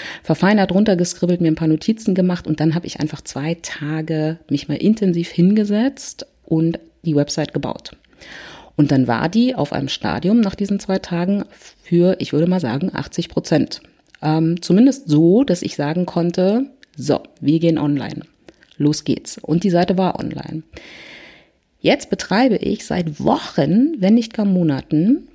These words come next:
das ganze Feintuning, ne? Dann ist so ein Button, der noch irgendwie noch ein bisschen weiter nach rechts muss oder noch mal mit der Farbe und da, da, da, da, da. Und dann muss hier noch ein Komma und ein Wort geändert werden und so weiter. Das mache ich seit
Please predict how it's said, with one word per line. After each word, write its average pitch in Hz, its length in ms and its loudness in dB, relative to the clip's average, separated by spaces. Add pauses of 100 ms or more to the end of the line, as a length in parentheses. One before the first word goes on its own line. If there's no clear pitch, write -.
(240)
das 165 220 -4
ganze 170 320 -6
Feintuning, - 800 -6
ne? 208 260 0
Dann - 140 -6
ist - 140 -8
so 170 80 -2
ein 190 180 0
Button, 214 420 0
der 190 140 2
noch 180 200 -2
irgendwie 190 380 -2
noch 190 160 -2
ein 190 100 0
bisschen 196 280 -2
weiter 185 240 0
nach 175 200 -2
rechts - 360 -4
muss 175 320 0
oder 160 240 -2
noch 160 160 -6
mal 185 180 0
mit 180 160 -2
der 208 100 -2
Farbe 202 640 0
und 180 200 -2
da, 208 80 2
da, 185 140 0
da, 185 160 0
da, 185 100 -2
da. 180 240 0
Und 175 160 -2
dann 175 100 -2
muss 185 140 -2
hier 208 140 -2
noch 185 160 -2
ein 190 100 -2
Komma 196 300 0
und 180 240 0
ein 180 100 0
Wort 185 240 -2
geändert 175 480 0
werden 175 240 0
und - 180 -2
so 160 120 -6
weiter. 160 200 -4
Das 233 160 2
mache 220 140 0
ich 202 100 -6
seit 190 200 -4